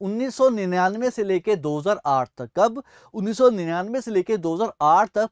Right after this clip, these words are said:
पाकिस्तान पर राज किया है, इन्होंने पाकिस्तान पर राज किया। तो उस टाइम इन्होंने बहुत ऐसे काम किए हैं जिनकी वजह से at the end जो पाकिस्तान की सुप्रीम कोर्ट है उनकी व-, उन्होंने दो हज़ार उन्नीस में इनको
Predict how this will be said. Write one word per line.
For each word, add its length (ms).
पाकिस्तान 560
पर 180
राज 320
किया 280
है, 120
इन्होंने 300
पाकिस्तान 640
पर 180
राज 260
किया। 180
तो 100
उस 400
टाइम 320
इन्होंने 400
बहुत 460
ऐसे 320
काम 320
किए 240
हैं 120
जिनकी 460
वजह 360
से 320
at 180
the 360
end 120
जो 160
पाकिस्तान 540
की 80
सुप्रीम 420
कोर्ट 280
है 140
उनकी 380
व-, 100
उन्होंने 560
दो 200
हज़ार 140
उन्नीस 440
में 200
इनको 500